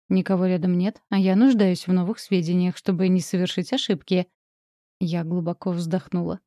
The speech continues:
Говорить приходилось медленно, подбирая каждое слово. «На стенах может быть небезопасно», — упрямо повторила девушка,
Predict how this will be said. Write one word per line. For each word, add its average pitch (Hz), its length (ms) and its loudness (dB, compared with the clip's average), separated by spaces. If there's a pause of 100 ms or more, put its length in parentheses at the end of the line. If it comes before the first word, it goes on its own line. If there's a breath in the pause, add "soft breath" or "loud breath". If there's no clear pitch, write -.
(200)
Говорить 208 420 0
приходилось 180 600 -4
медленно, 190 460 2
подбирая 180 440 0
каждое 185 400 0
слово. 185 400 -2 (840)
«На 220 120 8
стенах 190 480 -2
может 180 300 0
быть 180 240 -4
небезопасно», — 185 840 0 (560)
упрямо 175 420 -2
повторила 180 580 -2
девушка, 180 680 -4